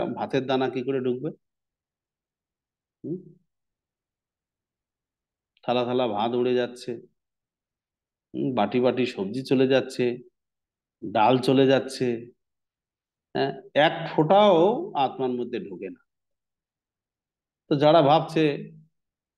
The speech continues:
যে আমি আজকে ভাত ডাল দিয়ে বেশ ভালোই খেলাম, হুম, তো ভুল ভাবছে,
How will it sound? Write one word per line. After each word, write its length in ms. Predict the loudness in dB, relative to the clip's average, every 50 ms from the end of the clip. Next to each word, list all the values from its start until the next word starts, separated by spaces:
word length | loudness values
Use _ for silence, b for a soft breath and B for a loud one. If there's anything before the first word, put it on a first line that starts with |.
| _ _ _ _ _ _ _
যে 100 | -4 -2 0
আমি 160 | 0 2 2 2
আজকে 260 | 0 0 0 -2 -2
ভাত 240 | -2 0 -2 -2 -2
ডাল 240 | 0 0 0 0 0 -2
দিয়ে 160 | -4 -4 -4
বেশ 140 | -4 -4 -6 -6
ভালোই 280 | -8 -8 -6 -6 -8
খেলাম, 340 | -8 -8 -6 -6 -4 -4 -6 -8 -14 -20 _ _ _ _ _ _ _ _ _ _ _ _ _ _ _ _ _ _ _ _ _ _ _ _ _ _ _ _ _ _ -6
হুম, 200 | -6 -6 -6 -8 -10 -16 -20 _ _ _ _ _ _ _ _ _ _ _ _ _ _ _
তো 40 | -4 -2
ভুল 160 | 0 2 2 2
ভাবছে, 360 | 2 0 -2 -4 -6 -14 -18